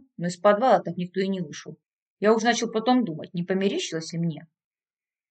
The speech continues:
«А вы считаете, что этот человек мог быть причастен к пожару в нашем интернате?» «Не исключаю», согласился Гуров.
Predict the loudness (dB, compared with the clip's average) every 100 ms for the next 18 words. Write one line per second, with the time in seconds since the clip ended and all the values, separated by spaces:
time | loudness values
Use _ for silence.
0 | -2 0 0 -2 4 6 6 2 -4 -4
1 | 0 2 2 2 -2 -2 0 0 0 0
2 | 0 2 -2 -4 2 2 2 -2 2 4
3 | 4 4 2 0 0 -2 0 0 0 -2
4 | -16 _ _ _ _ _ _ -4 -4 -4
5 | -4 4 6 6 4 -8 _ _ _ -8
6 | -2 0 0 -2 -4 -4 -2 -4